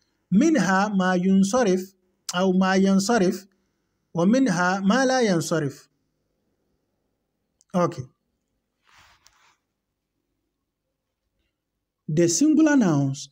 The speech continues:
among them are those that undergo sarf and those that do not undergo sarf. But the sarf here, what do we mean? Here, he explains it to us here. I just didn't want to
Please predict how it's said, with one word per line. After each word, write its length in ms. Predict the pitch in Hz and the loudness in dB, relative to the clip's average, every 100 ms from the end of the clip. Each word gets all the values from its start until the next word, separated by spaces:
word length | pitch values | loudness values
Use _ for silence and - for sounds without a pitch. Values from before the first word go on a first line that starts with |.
| - | -8
among 380 | 170 226 285 196 | -2 2 2 2
them 260 | 190 208 190 | 2 0 -6
are 180 | 147 139 | -8 -4
those 360 | 139 170 175 | 2 2 2
that 200 | 156 185 - | -2 -6 -6
undergo 560 | 160 143 143 143 170 175 | -6 -4 -4 2 4 4
sarf 560 | 170 185 143 139 - _ | 0 -2 -2 -6 -10 _
and 240 | 160 147 147 | -6 -2 2
those 220 | 170 165 | 2 2
that 180 | 175 147 | -2 -4
do 100 | 151 | -6
not 200 | 147 147 | -6 -8
undergo 440 | 147 139 139 147 147 | -10 -8 -8 -8 -8
sarf. 300 | 151 143 - _ _ _ _ _ _ _ _ _ _ | -8 -12 -14 _ _ _ _ _ _ _ _ _ _
But 260 | 190 - - - _ _ _ _ _ 214 | -4 -4 -8 -18 _ _ _ _ _ -2
the 120 | 185 | 0
sarf 400 | 196 294 330 - | 0 0 0 0
here, 280 | 208 151 143 | 0 0 0
what 260 | 208 190 | 0 0
do 100 | 160 | 2
we 160 | 160 170 | 2 2
mean? 360 | 160 143 123 - _ _ | 2 0 -4 -14 _ _
Here, 440 | 233 269 247 240 | 0 0 0 -4
he 220 | - 175 190 | -6 -6 -4
explains 540 | 170 - 208 233 - | -6 -2 0 0 0
it 160 | 185 - | -6 -8
to 80 | 151 | -14
us 300 | 151 170 - | -10 -8 -6
here. 380 | 185 165 139 151 | -2 -2 -2 -6
I 180 | 170 170 | -4 -2
just 240 | 196 226 | -2 -2
didn't 220 | 190 180 | -4 -4
want 220 | 175 165 160 | -6 -8 -8
to 180 | 147 | -12